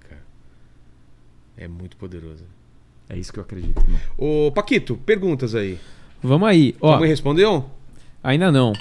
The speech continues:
Speaker 1: Olha só, hein?
Speaker 3: Deve tá em reunião.
Speaker 1: É.
Speaker 3: Mas vamos lá. É, o professor Lobão, ele mandou uma aqui pra gente, que ele falou o seguinte.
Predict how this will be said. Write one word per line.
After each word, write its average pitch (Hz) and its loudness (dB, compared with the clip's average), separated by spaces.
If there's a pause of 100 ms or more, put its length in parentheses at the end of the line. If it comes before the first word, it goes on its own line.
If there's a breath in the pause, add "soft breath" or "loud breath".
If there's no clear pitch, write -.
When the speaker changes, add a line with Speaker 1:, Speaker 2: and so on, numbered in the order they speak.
(160)
Speaker 1:
Olha 104 -4
só, 95 -10
hein? 101 -10 (260)
Speaker 3:
Deve - -12
tá 135 -4
em 139 0
reunião. 143 0 (140)
Speaker 1:
É. 110 -6
Speaker 3:
Mas 139 0
vamos 170 0
lá. 104 -4 (220 soft breath)
É, 131 2
o 151 6
professor 202 0
Lobão, 196 2
ele 170 0
mandou 170 2
uma 180 2
aqui 160 -4
pra 156 -4
gente, 160 -4 (140)
que - -2
ele 143 -4
falou 170 -4
o - -6
seguinte. 135 -6